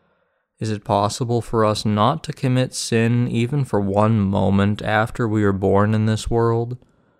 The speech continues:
No. No person can prevent himself from committing sins. Then, is it possible for a person who committed a sin even one time to enter heaven or not?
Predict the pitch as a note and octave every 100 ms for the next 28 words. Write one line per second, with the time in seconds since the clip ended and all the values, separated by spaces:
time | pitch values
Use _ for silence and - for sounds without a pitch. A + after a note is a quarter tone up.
0 | _ _ _ A2 A#2+ C3+ G#2 - - -
1 | _ _ _ _ _ _ _ _ _ _
2 | _ _ _ _ _ _ B2+ B2+ E3 E3
3 | C#3+ C3 - B2 A#2+ A#2+ G#2+ A2+ G2+ A#2
4 | B2 A#2 G#2 - G2+ G2+ - - G#2 -
5 | G2+ G#2+ A#2+ A2+ G2 - - A2 G2 -
6 | - - - _ _ _ _ _ _ _
7 | _ - G2 F#2+ G2+ G2+ G#2+ A2+ - -
8 | A#2 B2 - C3 C3+ C3 A#2+ G2+ - A2
9 | G#2+ A#2+ A2+ A2+ - G2 G2 G2 A2 A2
10 | - - A#2 A#2 A2 G2+ G2 G2 G2 G2+
11 | A2 G#2 G2+ G2 G2+ A#2 A#2+ - - G2
12 | G2 F#2+ A2 G2+ A#2 C3 C#3+ - F3 G#2
13 | G2+ F#2+ - -